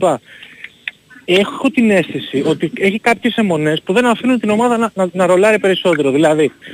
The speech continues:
ο, ο Μπερνάρ και ο Τζούρισιτς είναι δεκάρια. Έχει φανεί ότι όταν παίζουν μαζί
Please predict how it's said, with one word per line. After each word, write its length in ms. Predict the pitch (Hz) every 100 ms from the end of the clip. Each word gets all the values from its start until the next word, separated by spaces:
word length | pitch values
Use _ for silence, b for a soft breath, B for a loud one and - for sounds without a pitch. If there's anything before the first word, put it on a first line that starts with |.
| B B
ο, 120 | 165
ο 200 | 170 175
Μπερνάρ 580 | 156 160 143 139 127 117
και 140 | - 208
ο 80 | 180
Τζούρισιτς 480 | 156 143 120 135 -
είναι 140 | 226
δεκάρια. 460 | 226 190 156 107 - - - B B 294 277 277 285
Έχει 380 | 214 - 262 -
φανεί 440 | 190 160 151 170 -
ότι 240 | 175 170 180
όταν 220 | 226 220
παίζουν 240 | 233 220
μαζί 320 | 185 160 175